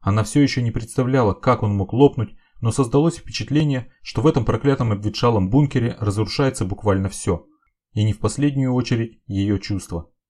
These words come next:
Она высунулась далеко за перила и положила ладонь на переплетение кабелей и труб, закреплённых на бетонной стене лестничного колодца.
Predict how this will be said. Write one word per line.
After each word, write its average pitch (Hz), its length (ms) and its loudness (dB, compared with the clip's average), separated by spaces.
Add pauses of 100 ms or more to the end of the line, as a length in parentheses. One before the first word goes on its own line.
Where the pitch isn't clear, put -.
(420)
Она 123 240 4
высунулась 123 540 2
далеко 120 340 4
за 107 120 2
перила 135 500 4
и 107 60 -6
положила 131 460 2
ладонь 110 360 4
на 107 100 0
переплетение 113 640 2
кабелей 117 460 2
и - 20 0
труб, 143 280 0
закреплённых 117 640 -2
на 101 80 0
бетонной 110 400 0
стене 104 300 -2
лестничного 101 500 -2
колодца. 95 520 -4